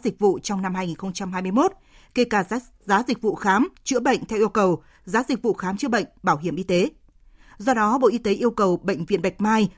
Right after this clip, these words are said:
không điều chỉnh tăng giá các dịch vụ khám chữa bệnh tại bệnh viện, kể cả các dịch vụ khám chữa bệnh theo yêu cầu, cho đến khi Bộ Y tế ban hành khung giá khám bệnh chữa bệnh, bao gồm giá khám bệnh chữa bệnh theo yêu cầu. Trước đó, Bệnh viện Bạch Mai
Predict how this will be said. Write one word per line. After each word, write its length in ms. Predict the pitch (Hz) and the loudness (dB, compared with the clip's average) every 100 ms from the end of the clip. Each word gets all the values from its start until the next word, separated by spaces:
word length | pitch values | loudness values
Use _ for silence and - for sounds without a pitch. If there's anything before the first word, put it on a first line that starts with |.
| - | -8
không 340 | - 311 269 | 0 2 2
điều 160 | 240 196 | 2 2
chỉnh 280 | - 196 160 | 0 -4 -2
tăng 240 | 214 208 | -2 -2
giá 340 | - 185 180 247 | -2 -2 0 -2
các 140 | 302 | -2
dịch 140 | 220 - | -2 -2
vụ 120 | - | -2
khám 220 | - 175 | -2 -2
chữa 100 | 262 | -2
bệnh 180 | 226 - | -4 -4
tại 120 | 175 | -6
bệnh 120 | 175 | -4
viện, 240 | 190 202 - - - - | 2 2 2 -10 -20 2
kể 120 | 233 | 4
cả 140 | 202 190 | 4 -2
các 180 | 320 | -2
dịch 160 | 294 - | -4 0
vụ 140 | 214 | 0
khám 280 | - 185 202 | 0 -2 -2
chữa 120 | 277 | -2
bệnh 220 | 240 214 - | -2 -2 -2
theo 140 | 214 | -2
yêu 80 | 208 | 0
cầu, 340 | 208 185 - _ _ - | 2 2 0 _ _ -4
cho 180 | 262 | 0
đến 180 | 208 226 | 2 0
khi 200 | 233 269 | 0 -2
Bộ 200 | 185 202 | 0 -2
Y 60 | 226 | -2
tế 200 | - 190 226 | -2 -2 -2
ban 140 | 220 | -4
hành 220 | 202 180 - | -2 -4 -2
khung 200 | 240 226 | 0 0
giá 180 | 196 185 | -2 -6
khám 260 | - 180 233 | -2 -2 0
bệnh 200 | 247 - | -2 -4
chữa 120 | 233 | -2
bệnh, 200 | 233 170 - - _ - | 0 -2 -8 -20 _ -2
bao 140 | 254 | 0
gồm 220 | 220 190 | 2 0
giá 180 | - 175 | -2 -4
khám 200 | 180 208 | -2 -2
bệnh 120 | 233 | -2
chữa 120 | - | -2
bệnh 220 | 214 214 - | -4 -4 -6
theo 160 | 180 | -6
yêu 60 | 180 | -4
cầu. 300 | 196 175 - _ _ _ _ _ - | -2 -2 -4 _ _ _ _ _ -4
Trước 120 | - | -2
đó, 220 | 254 226 285 | 0 0 0
Bệnh 160 | 240 | 0
viện 140 | 208 185 | 0 -2
Bạch 160 | - | -2
Mai 300 | 226 233 214 | 2 2 2